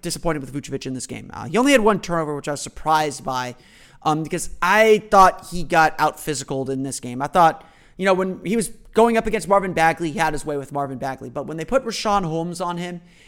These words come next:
he really struggled to deal with Richaun Holmes' physicality. I thought Holmes did a good job pushing him off his spots,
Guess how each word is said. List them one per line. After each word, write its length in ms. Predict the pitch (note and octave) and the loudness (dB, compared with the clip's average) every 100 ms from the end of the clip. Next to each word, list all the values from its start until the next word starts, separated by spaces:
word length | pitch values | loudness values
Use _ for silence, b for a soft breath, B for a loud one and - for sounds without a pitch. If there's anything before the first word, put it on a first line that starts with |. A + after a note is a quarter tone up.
| b | b
he 160 | - A3+ | 8 8
really 280 | A#3 G#3+ | 8 4
struggled 400 | F3+ - F3 E3+ | 0 0 0 0
to 80 | D3 | -4
deal 200 | C3 D#3 | -4 -4
with 120 | D#3 | -4
Richaun 340 | C#3+ C#3 D3 C#3+ | -6 -6 -4 -4
Holmes' 340 | C#3+ C#3 B2+ | -4 -6 -10
physicality. 540 | - C#3+ C#3 C3+ C#3 C#3 | -12 -12 -6 -2 -2 -4
I 60 | |
thought 160 | C#3+ - | -6 -6
Holmes 240 | C#3+ D#3 | -6 -8
did 80 | C#3+ | -8
a 40 | |
good 120 | C#3+ D3+ | -8 -4
job 220 | D3+ C#3+ | -4 -2
pushing 260 | F3 F3 | -6 -6
him 80 | E3 | -2
off 160 | D#3 D#3 | -2 -2
his 100 | C#3 | -8
spots, 420 | - D#3+ E3 - | 0 4 4 2